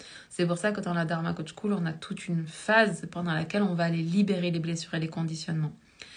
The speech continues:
Parce que ça vous permet d'être en pleine conscience de, ok, qu'est-ce qui est un pilotage automatique et qu'est-ce qui est un pilotage intentionnel ? C'est beaucoup plus dur d'être dans un pilotage intentionnel quand on n'a même pas conscience qu'on est en pilotage automatique.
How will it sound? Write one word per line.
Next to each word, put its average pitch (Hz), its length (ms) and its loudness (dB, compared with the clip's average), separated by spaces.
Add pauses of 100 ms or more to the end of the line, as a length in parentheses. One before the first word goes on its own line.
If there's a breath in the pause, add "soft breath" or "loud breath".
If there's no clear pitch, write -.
(180 loud breath)
Parce 170 140 2
que 233 80 -4
ça 226 120 2
vous 180 120 0
permet 185 260 0
d'être 208 260 -2
en 170 80 2
pleine 202 240 2
conscience 196 520 0
de, 175 80 0
ok, 175 340 -4
qu'est-ce 214 220 -2
qui - 160 -4
est 196 60 4
un 175 100 2
pilotage 160 480 -2
automatique 170 580 -4 (460 loud breath)
et 202 80 -4
qu'est-ce 202 220 2
qui - 100 -4
est 190 40 4
un 180 120 2
pilotage 165 480 0
intentionnel ? 160 680 -2
C'est - 160 -2
beaucoup 226 260 -2
plus 214 180 -2
dur 175 400 -2 (420 loud breath)
d'être 185 280 2
dans 165 200 2
un 170 80 2
pilotage 180 500 0
intentionnel 170 540 0
quand 185 220 -2
on 180 40 -2
n'a 170 100 2
même 170 200 4
pas 170 140 -2
conscience 160 560 -2
qu'on 170 160 0
est 165 40 2
en 160 100 0
pilotage 160 460 -4
automatique. 165 600 -8